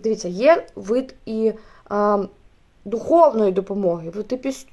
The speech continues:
послухав, підтримав і так далі. Так от, давайте, але щедрість, як вид благодіяльності ми проявляємо обов'язково. Саме перше, саме перше, от перше, щоб ви зрозуміти,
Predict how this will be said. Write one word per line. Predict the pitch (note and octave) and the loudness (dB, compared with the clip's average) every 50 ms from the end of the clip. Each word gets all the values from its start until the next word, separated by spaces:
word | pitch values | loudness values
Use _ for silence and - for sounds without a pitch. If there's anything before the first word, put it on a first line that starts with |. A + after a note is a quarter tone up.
| - | -6
послухав, | - B3 C4 C4 - G3 G#3 G#3 F#3+ - - F3 - - | -2 -2 -2 -2 -2 -2 -2 -2 -2 -2 -6 -8 -8 -8
підтримав | - A#3 - - A#3+ B3 B3+ A#3+ A3 G3 F#3 F3 - - | -10 -8 -6 -2 2 2 4 4 2 0 -2 -4 -6 -8
і | - B3 | -10 -6
так | B3+ - A3 G3 G3+ | -4 -4 -4 -2 0
далі. | G#3 F#3+ E3+ D#3 D3+ D3+ - - | 0 0 0 0 -4 -10 -10 -8
Так | - A3 - | -10 -6 0
от, | A3+ F#3+ - | 0 0 0
давайте, | - F3 G#3+ C#4 D4 - C#4+ B2+ - - | 0 0 0 0 2 0 0 -2 -2 0
але | - G#3+ A#3+ C4 A3+ E3+ - - - - - - - - - - - - - - - _ | 2 6 8 8 8 6 4 0 -12 -20 -20 -20 -20 -20 -20 -20 -20 -20 -20 -20 -20 _
щедрість, | - - - - - C#4+ C#4+ C#4 A#3 F3+ E3+ E3 D#3+ - - - - - _ - - - | -8 -4 -2 0 4 6 6 6 4 2 -4 -8 -8 -10 -18 -20 -20 -20 _ -20 -20 -4
як | F#3 F3 A3 A#3+ C#4 C#4 - - | 2 4 6 6 4 2 -6 -10
вид | A3 G3 A3 A#3+ G#3+ F#3 | -8 -6 -4 -4 -4 -6
благодіяльності | F3+ F3 G3 G3 G#3 B3+ C#4+ - C4+ C#4+ B3+ A#3 C#4+ D#4+ D4 B3+ C4 B3+ A#3 G#3+ G#3 G#3 G3+ G#3 A3 - - G#3 | -4 0 4 4 4 4 4 4 4 4 4 2 -2 0 2 4 6 6 6 6 4 2 0 -2 -4 -6 -8 -4
ми | G3+ G#3 A#3+ | -2 -2 -2
проявляємо | B3 - C4+ C4 B3+ B3 A#3+ G#3+ F#3 F3+ F#3+ | 0 0 2 2 2 2 2 0 0 0 -2
обов'язково. | F#3+ F3+ G3+ G3+ A3 A3 - - G#3+ F#3+ F3+ E3+ | -4 -4 -4 -4 -4 -6 -4 -4 -2 -2 -2 -4
Саме | - - A#3 A#3+ | -4 -4 -4 -4
перше, | - - - F3+ F3+ - - - | 0 0 0 0 0 -4 -14 -10
саме | - - C4+ C#4 C#4+ C#4 B3 | -2 2 2 2 4 2 0
перше, | B3 - C4+ C4+ C4 B3+ - - - - - - - | 0 4 4 4 4 4 0 -4 -16 -18 -16 -10 -6
от | G#3 G#3 - - - - _ - - - - - | -6 -6 -6 -10 -20 -20 _ -20 -20 -20 -6 2
перше, | - C#4+ C#4+ C4 - - | 6 6 6 6 4 -4
щоб | F#3+ - F#3+ | -12 -12 -8
ви | F#3+ G#3 G3+ G3 F#3+ | -6 -4 -4 -4 -6
зрозуміти, | F#3 F#3 F#3+ F#3+ G3 F#3+ F3+ - | -6 -6 -6 -6 -6 -8 -8 -12